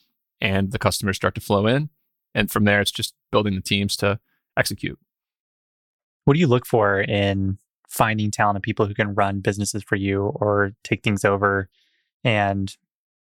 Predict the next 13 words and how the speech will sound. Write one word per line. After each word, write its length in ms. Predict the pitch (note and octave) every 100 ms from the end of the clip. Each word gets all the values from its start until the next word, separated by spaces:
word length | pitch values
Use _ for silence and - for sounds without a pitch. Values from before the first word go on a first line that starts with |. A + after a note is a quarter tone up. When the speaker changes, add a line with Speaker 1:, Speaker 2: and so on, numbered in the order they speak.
| -
Speaker 2:
in 80 | B2+
what, 220 | C#3 F3
what 560 | G3 F#3+ F3 C3+ C#3+ D#3+ G#3+
ways, 720 | C3 A#2+ A#2+ A2 G#2 G#2 -
what 280 | A#2+ A#2 -
funnels 680 | - A2 A2 G#2 G2+ G2 - _ _ _ _ _
to 140 | -
have 200 | G2+ A2
those 140 | A2 G#2
people 420 | A#2+ - G#2+ A2 D3+
enter 320 | A#2 A2+ G#2
your 180 | G2+ G2
life, 460 | G2+ G2+ - -